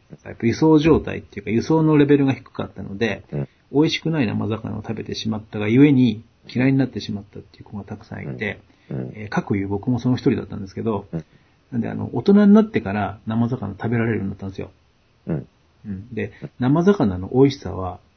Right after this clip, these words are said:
Speaker 2: あの、僕なりに分かってきてるつもりなんですけど、
Speaker 1: うん。うん。
Speaker 2: なんせこう、小さい時の記憶がないもんですから、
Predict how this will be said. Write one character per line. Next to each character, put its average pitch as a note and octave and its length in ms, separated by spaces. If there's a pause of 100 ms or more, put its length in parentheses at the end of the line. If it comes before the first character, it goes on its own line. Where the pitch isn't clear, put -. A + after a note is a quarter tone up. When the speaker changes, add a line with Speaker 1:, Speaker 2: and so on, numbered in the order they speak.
(260)
Speaker 2:
あ A2 80
の、 G#2 120
僕 G#2+ 220
な B2 100
り A#2+ 80
に A#2+ 60
分 A2+ 120
か B2+ 100
っ B2+ 60 (240)
て - 80
き - 100
て A#2 100
る G2 100
つ - 120
も A2 120
り G#2+ 60
な A2 80
ん G2+ 60
で F#2 60
す - 80
け - 100
ど、 A2 200
Speaker 1:
う E2+ 80
ん。 D#2 80 (300)
う - 40
ん。 - 80
Speaker 2:
な F3+ 100
ん D#3 40
せ G#2+ 120
こ G2 380
う、 - 80
小 F3 180
さ G3+ 120
い D3 60
時 G#2 220
の G2 100
記 A2+ 200
憶 A2+ 180
が A#2 80
な A#2+ 140
い G#2 40
も F#2 120
ん F#2 40
で G2 100
す - 80
か G#2 100
ら、 G#2 240